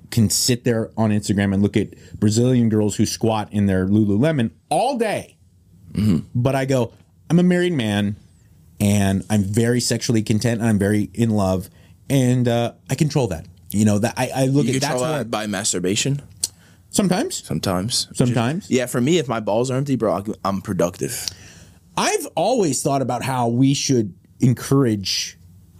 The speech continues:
Speaker 1: emptying balls before any major decision, because so many, in most every really irrational thing I've ever done was for poon.
Speaker 2: Mm-hmm.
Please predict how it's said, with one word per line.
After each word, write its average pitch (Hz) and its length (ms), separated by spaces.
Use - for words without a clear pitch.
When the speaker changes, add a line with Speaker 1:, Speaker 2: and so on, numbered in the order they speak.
Speaker 1:
emptying 135 480
balls 113 320
before 131 400
any 214 240
major 110 340
decision, 90 320
because 185 280
so 233 260
many, 277 400
in 285 260
most 349 560
every 147 640
really 123 520
irrational 104 500
thing 101 200
I've 95 120
ever 90 160
done 87 260
was 87 160
for 90 280
poon. 78 360
Speaker 2:
Mm-hmm. 92 260